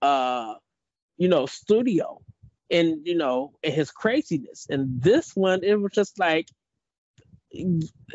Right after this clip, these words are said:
yes, they're doing it for their concert, but then they're also doing it for this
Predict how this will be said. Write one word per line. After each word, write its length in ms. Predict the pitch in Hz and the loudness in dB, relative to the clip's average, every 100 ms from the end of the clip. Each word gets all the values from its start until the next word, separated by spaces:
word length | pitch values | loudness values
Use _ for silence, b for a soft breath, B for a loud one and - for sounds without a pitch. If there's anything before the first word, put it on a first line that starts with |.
| - | -2
yes, 360 | 185 196 147 | 2 2 2
they're 180 | - 196 | 2 2
doing 400 | 165 165 202 196 | 4 4 4 4
it 120 | 190 | 0
for 180 | - 185 | -2 -2
their 120 | 156 | -2
concert, 560 | 147 - 277 294 185 170 - | -4 -4 -4 0 2 0 -2
but 100 | - - | -8 0
then 240 | 165 165 | 2 2
they're 160 | 160 160 - | 0 -2 -2
also 400 | 147 147 156 135 | -2 0 0 0
doing 400 | 113 131 135 131 | 0 0 2 0
it 160 | 135 | -2
for 540 | - - 120 113 113 113 - - - - _ - | -8 -4 0 0 0 -4 -16 -20 -20 -20 _ -8
this 600 | 113 143 135 - - | 2 6 6 2 -10